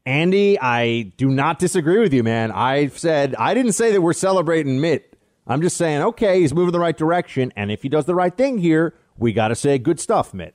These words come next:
right? We, the, we, we give credit where it is due. You know, I always say that, and we do.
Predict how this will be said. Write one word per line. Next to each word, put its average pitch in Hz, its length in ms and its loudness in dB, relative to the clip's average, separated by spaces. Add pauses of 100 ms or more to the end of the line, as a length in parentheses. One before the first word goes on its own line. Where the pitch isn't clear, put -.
(140)
right? 98 340 -8
We, 110 400 -2 (460)
the, 104 260 -14
we, 107 520 -8
we 127 140 0
give 135 200 -2
credit 160 320 0
where 160 260 2
it 165 60 0
is 156 120 2
due. 143 340 0
You 98 140 -2
know, 123 180 0
I 143 120 2
always 160 240 2
say 165 180 0
that, 156 180 0
and 156 100 -2
we 165 100 -2
do. 139 280 -2